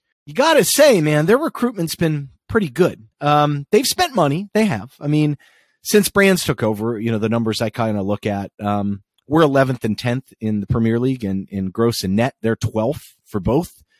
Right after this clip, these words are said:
And they even had a net spend of that year when we went crazy, comparable to ours.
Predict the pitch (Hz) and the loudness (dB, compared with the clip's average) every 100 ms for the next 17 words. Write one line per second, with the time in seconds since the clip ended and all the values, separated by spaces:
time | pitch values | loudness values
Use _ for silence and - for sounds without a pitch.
0 | _ _ 101 202 220 156 131 143 156 - | _ _ 2 4 4 4 4 4 2 2
1 | 151 156 120 117 135 127 135 120 117 151 | 2 2 2 2 0 0 -2 -2 -4 -2
2 | 131 104 - 139 165 160 107 - - 165 | -2 -6 -6 -2 -2 -4 -8 -8 -2 -2
3 | 220 131 110 95 113 160 78 - - | 0 -4 -2 -2 0 0 -2 -12 -16